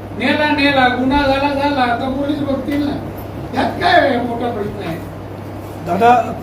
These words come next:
Speaker 2: कुडाळ मालवण विधानसभा मतदारसंघानं यावेळी तब्बल सव्वीस हजाराचं लीड आपल्याला दिलं.
Speaker 1: सत्तावीस लोक.
Speaker 2: हा, सत्तावीसच्या जवळपास आपल्याला लीड मिळालं.
Speaker 1: हा.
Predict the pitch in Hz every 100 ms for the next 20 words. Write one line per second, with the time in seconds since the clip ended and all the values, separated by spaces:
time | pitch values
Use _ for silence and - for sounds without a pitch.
0 | 185 185 202 220 208 202 202 208 214 196
1 | 170 180 175 190 196 180 185 190 185 180
2 | 175 180 185 190 190 - - - - 165
3 | 190 202 214 220 208 180 208 208 202 190
4 | 254 220 220 220 220 214 214 214 - 185
5 | 185 165 151 147 190 190 214 202 - 196
6 | 175 165 165 - - - 180 147 - -
7 | 226 220 214 220 190 196 202 208 196 208
8 | 202 190 202 185 165 151 151 160 185